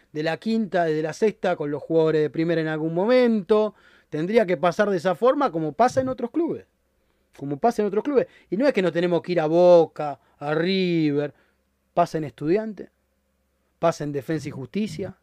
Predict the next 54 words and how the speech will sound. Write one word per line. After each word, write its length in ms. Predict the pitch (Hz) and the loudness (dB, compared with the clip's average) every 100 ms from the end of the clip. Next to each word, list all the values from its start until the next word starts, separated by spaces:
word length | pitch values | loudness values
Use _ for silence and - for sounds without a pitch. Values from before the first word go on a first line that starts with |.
| _ | _
en 120 | 127 | -18
el 120 | 131 | -16
predio 300 | 120 151 143 | -6 -4 -4
de 80 | 135 | -4
Bosques. 500 | 156 214 - 202 - _ _ _ _ _ _ _ _ _ _ _ _ _ _ | -4 -4 -6 -12 -12 _ _ _ _ _ _ _ _ _ _ _ _ _ _
Pasa 280 | - 180 - | 2 2 2
en 120 | 147 151 | -4 2
Banfield. 500 | 220 233 - 175 175 _ _ _ _ | 2 2 -2 -6 -6 _ _ _ _
En 140 | 156 165 | -6 -2
Lanús 240 | 175 220 | 0 2
no, 140 | 240 | 2
porque 140 | 208 185 | 2 0
Lanús 200 | 185 208 | -2 -4
como 240 | 185 175 | -4 -4
tiene 200 | 175 185 | -2 0
varios 280 | 185 190 180 | 0 0 -2
predios, 320 | 202 208 208 | -2 -2 -2
tiene 200 | 165 160 | -2 -4
todo 200 | 139 165 | -4 -4
medio 400 | 151 151 143 131 | -4 -6 -8 -8
repartido. 640 | 120 120 147 156 208 165 170 _ _ _ _ | -10 -10 -10 -4 -2 -2 -4 _ _ _ _
Acá 220 | 135 160 | -8 -4
en 60 | 156 | -4
el 100 | 135 | -2
predio 220 | 160 151 | 0 0
de 40 | |
Valentina 420 | 143 143 139 156 147 | 0 -2 -4 -4 -6
Alsina, 340 | - 190 156 | -4 -4 -4
que 60 | 131 | -6
es 120 | - | -10
acá 420 | 135 147 139 131 | -10 -8 -8 -10
muy 180 | 131 147 | -10 -10
cerquita 400 | - 147 147 143 | -10 -10 -8 -8
de 80 | 139 | -8
mi 100 | 143 | -8
casa, 360 | 180 175 160 - _ _ _ - | -6 -6 -8 -12 _ _ _ -8
ves 200 | 151 - | -6 -6
a 40 | |
las 180 | 143 131 | -8 -8
siete 260 | - 165 156 | -2 -2 0
de 40 | |
la 80 | 147 | -2
mañana 300 | 151 180 196 | 0 0 0
que 120 | 143 | -2
bajan 320 | 135 156 - 143 | -4 -6 -6 -8
los 120 | 139 | -8
chicos 280 | 185 156 143 | -8 -4 -4
vestidos 300 | 127 160 147 | -2 -2 -2
de 60 | |
Lanús, 280 | 139 165 190 - _ _ _ _ _ | -2 -2 -4 -6 _ _ _ _ _
que 140 | - 139 | -10 -6
van 160 | 143 | -6
a 20 | |
entrenar. 460 | 139 131 156 202 185 | -6 -2 4 4 4